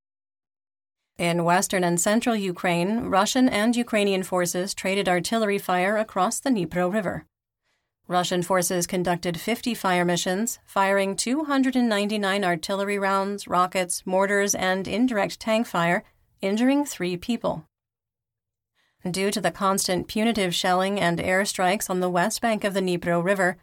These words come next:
residents will be forbidden to visit cemeteries and other burial places over the Easter holiday, and local officials will not permit large gatherings of people in the regions being targeted by Russian troops.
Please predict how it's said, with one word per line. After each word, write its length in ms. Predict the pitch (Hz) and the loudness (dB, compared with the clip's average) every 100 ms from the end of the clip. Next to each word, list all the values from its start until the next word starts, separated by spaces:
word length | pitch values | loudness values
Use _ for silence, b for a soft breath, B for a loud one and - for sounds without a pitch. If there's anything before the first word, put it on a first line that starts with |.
| b b b _ | b b b _
residents 540 | - 175 175 180 175 175 | -2 0 2 0 0 -2
will 80 | 180 | -2
be 180 | 180 | -2
forbidden 500 | 170 185 175 202 214 | -2 -2 0 0 0
to 120 | 220 202 | 0 0
visit 280 | 180 175 | 0 -2
cemeteries 680 | - 190 185 185 190 180 175 | 0 0 0 0 0 2 0
and 180 | 180 175 | 0 0
other 260 | 190 196 185 | 0 0 0
burial 400 | 185 190 208 190 | 2 2 2 0
places 540 | - 180 - 208 226 | -2 -2 0 0 0
over 200 | 202 190 | 0 0
the 100 | 180 | -2
Easter 380 | 175 180 - 180 | -2 -4 -2 -2
holiday, 520 | 170 185 196 180 190 b b b b - | 0 0 2 2 0 b b b b -4
and 220 | 190 190 | -2 0
local 300 | 185 202 294 | 0 2 0
officials 540 | 285 202 175 196 196 | 2 0 0 -2 -2
will 200 | 190 202 | 0 2
not 300 | 202 190 190 | 2 0 -2
permit 340 | - 277 214 208 | 0 2 2 2
large 340 | 190 190 185 | 2 2 0
gatherings 460 | 196 190 185 180 180 | 0 0 0 0 -2
of 160 | 170 | -6
people 400 | - 220 196 196 | -6 -4 0 0
in 160 | 196 196 | 2 0
the 100 | 196 | 0
regions 440 | 180 180 214 233 | -2 -2 -2 -2
being 220 | 233 214 | -2 -4
targeted 500 | 214 - 240 208 190 | -2 2 2 2 -2
by 160 | 180 214 | 0 0
Russian 380 | 185 180 170 175 | 2 0 -2 -4
troops. 420 | - 208 - - | -4 -6 -6 -10